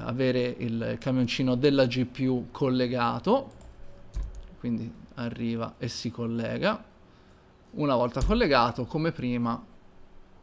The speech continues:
accendiamo il generatore esterno.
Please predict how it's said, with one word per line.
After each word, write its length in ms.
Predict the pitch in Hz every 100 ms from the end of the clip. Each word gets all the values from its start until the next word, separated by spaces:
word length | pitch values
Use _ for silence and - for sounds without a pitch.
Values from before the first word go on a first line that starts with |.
| - - - -
accendiamo 880 | 156 147 - 131 123 117 117 117 - - - -
il 120 | 156
generatore 580 | 135 139 127 123 117 113
esterno. 600 | 113 - - - - 104